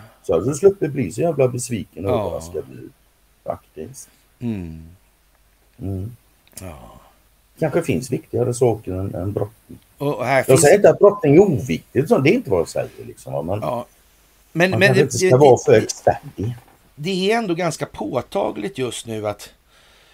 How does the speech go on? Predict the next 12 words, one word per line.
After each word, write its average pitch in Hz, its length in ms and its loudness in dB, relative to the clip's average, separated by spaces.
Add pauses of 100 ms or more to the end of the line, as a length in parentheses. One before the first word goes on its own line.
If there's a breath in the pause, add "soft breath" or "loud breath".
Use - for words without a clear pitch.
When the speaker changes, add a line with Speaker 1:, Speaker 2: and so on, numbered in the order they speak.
(340 soft breath)
Speaker 2:
det 151 120 -2
här 135 100 4
folkbildningsprojektet 117 920 -8
måste 143 320 -8
göras - 560 -10
jävligt - 500 -14
rigoröst. - 760 -16
Alltså. - 240 -16
Det 107 100 -14
måste 127 280 -12
ner 123 340 -8
på 104 300 -12